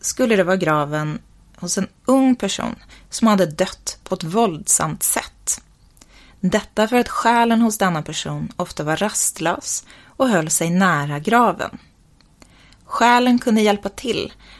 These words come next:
för att få förbannelsen att slå in, men den exakta funktionen som dessa döda själar hade är oklar. Vem var det då som deponerade tavlorna?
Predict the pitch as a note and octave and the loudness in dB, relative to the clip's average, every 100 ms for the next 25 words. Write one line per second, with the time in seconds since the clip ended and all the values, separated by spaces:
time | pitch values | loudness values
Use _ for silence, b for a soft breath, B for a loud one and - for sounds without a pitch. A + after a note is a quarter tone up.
0 | B - G3+ - E3+ D#3+ E3+ D#3+ D3+ D3 | B -2 -2 -2 -6 -4 -2 -2 -2 -4
1 | D#3 - D#3 E3 - D#3+ - B3 - - | -4 -6 -6 -2 -2 -4 -2 0 0 -6
2 | G#3 _ _ b b b b - - G3 | -10 _ _ b b b b -18 -2 2
3 | G3 G3+ - - B3 - A#3+ A#3+ A3 - | 2 2 0 -2 -4 -4 -2 -2 -2 -2
4 | A#3+ A#3+ G3+ F3+ F3 _ - G3 F#3 F#3+ | 0 2 2 0 -4 _ -6 -2 0 0
5 | - E3+ F3+ D#3 D#3+ - F3 D#3 - - | 0 0 0 0 -2 -4 -4 -4 -6 -8
6 | F#3+ - - _ _ - F3+ D3+ D3+ G#3+ | -8 -10 -10 _ _ -10 -6 -6 -4 -6
7 | G#3 - A#3+ - - _ _ _ _ _ | -8 -4 -2 -2 -4 _ _ _ _ _
8 | _ _ _ _ _ _ b b b b | _ _ _ _ _ _ b b b b
9 | b b b C4+ C#4+ D4+ E4 D4+ G3 - | b b b 0 4 6 6 4 2 2
10 | A3+ C4 D4 C#4 E4 F#4+ F#4 F4+ D4 A3 | 2 2 0 2 2 4 4 4 2 0
11 | - - - | 0 -2 -10